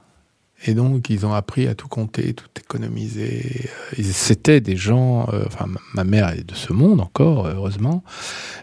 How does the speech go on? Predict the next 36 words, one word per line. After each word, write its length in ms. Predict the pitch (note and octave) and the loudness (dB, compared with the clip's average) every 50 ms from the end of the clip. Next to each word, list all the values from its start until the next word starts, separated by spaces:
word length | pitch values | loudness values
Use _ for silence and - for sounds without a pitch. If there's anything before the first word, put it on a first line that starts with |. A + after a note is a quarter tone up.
| - - | -2 2
mais 60 | A2 | 2
j'ai 100 | G2+ G#2+ | 4 4
perdu 260 | G#2 - G#2 G2+ A2+ | 4 4 4 4 4
mon 140 | G#2 G2+ G2+ | 4 4 2
père 300 | G2 - G#2 G#2 G2+ G#2 | 2 2 2 2 2 0
il 40 | G#2+ | -2
y 40 | - | -4
a 220 | G#2 - - - - | -6 -6 -8 -8 -10
maintenant 320 | G#2+ G#2+ - - - G2+ G2 | -10 -12 -8 -6 -4 -4 -2
vingt-cinq 480 | F#2 F#2 F#2+ - - G2+ G2 - - | -2 -4 -4 -6 -6 -6 -6 -2 0
ans. 160 | B2 C#3 D3 C#3+ | 0 2 2 0
C'était 300 | - - A2 - - G#2 | 0 -2 -2 0 0 2
des 160 | G2+ G#2 G#2 | 4 4 4
gens 280 | G2+ A2+ B2+ C#3 C3+ | 4 4 4 4 4
qui, 360 | B2 - - B2 B2 B2+ C3 - - | 2 0 0 0 2 2 0 0 0
euh, 320 | - G#2 G2+ G#2+ G#2+ G#2+ A2 - - - - - - - - - - - - - - - - _ - | 0 0 0 0 -2 -2 -4 -6 -10 -14 -16 -14 -12 -10 -8 -6 -6 -6 -8 -10 -14 -14 -12 _ 0
euh, 260 | - G#2+ G#2 G#2+ G#2 G2+ | 2 4 4 4 4 4
ne 120 | G#2 G#2+ | 4 4
gaspillaient 440 | G#2 G2+ F#2+ - - G#2 G2+ G2 F#2+ | 4 2 2 0 -2 0 0 2 2
jamais. 460 | F#2+ G2+ G2 G2+ G2+ G#2+ A#2 C3+ - - - - _ _ _ _ _ _ _ _ - | 4 4 4 4 4 2 2 0 -4 -8 -18 -20 _ _ _ _ _ _ _ _ 2
Ils 140 | A2+ A2+ | 4 4
vivaient 320 | G#2 G#2+ A2+ A2 G#2 A2+ A2+ | 6 6 6 6 8 8 8
à 40 | G#2+ | 6
la, 300 | G#2 G2 G2 F#2 F2+ F2+ | 4 2 -2 -4 -6 -8
à 100 | F2+ - | -10 -12
la 140 | - - - | -10 -8 -8
hauteur 300 | G2 - - G2+ G2 G2 | -8 -6 -6 -6 -4 -4
de 80 | G2+ | -4
leurs 160 | G2+ G2+ G2+ G2+ | -4 -4 -4 -2
moyens, 460 | G#2 G2+ G#2 G#2 A2 B2+ - C#3 B2+ | -2 -2 0 0 0 2 2 2 0
mais 200 | A2+ A2+ A#2 - - - - _ _ _ _ - - - - - - - - - - - - | 0 0 0 -2 -4 -6 -12 _ _ _ _ -20 -20 -18 -16 -16 -14 -14 -16 -16 -12 -4 2
ils 60 | A#2+ | 4
ne 60 | A2+ | 6
gaspillaient 420 | A2 A2+ G2+ - - - A2+ A2+ G#2 | 6 6 6 4 4 2 4 4 4
rien 540 | G2 - - A2+ A#2 A#2+ B2 C3 - - - - - C3+ | 4 4 6 8 8 8 8 6 4 0 -2 -4 -4 -2
et, 320 | B2 A#2+ A2+ A#2+ B2 B2 | -2 -2 0 -2 -2 -4